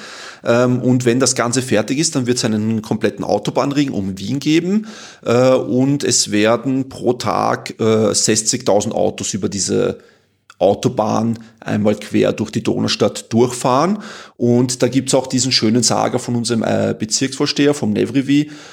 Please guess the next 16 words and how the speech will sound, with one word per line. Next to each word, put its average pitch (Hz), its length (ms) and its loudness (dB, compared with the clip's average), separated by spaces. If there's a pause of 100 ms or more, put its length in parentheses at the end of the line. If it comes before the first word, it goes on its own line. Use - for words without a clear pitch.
(140)
wo 107 300 2
er 120 80 4
dann 117 680 0
selber 113 460 0
sagt, - 640 -2
dass - 140 -6
diese 110 300 0
Au-, 101 380 0
diese 107 200 -2
Straße, 127 1040 0
er 110 160 0
nennt 107 240 0
sie 104 160 0
halt 101 220 -2
eine 98 160 -6
Straße, - 920 -2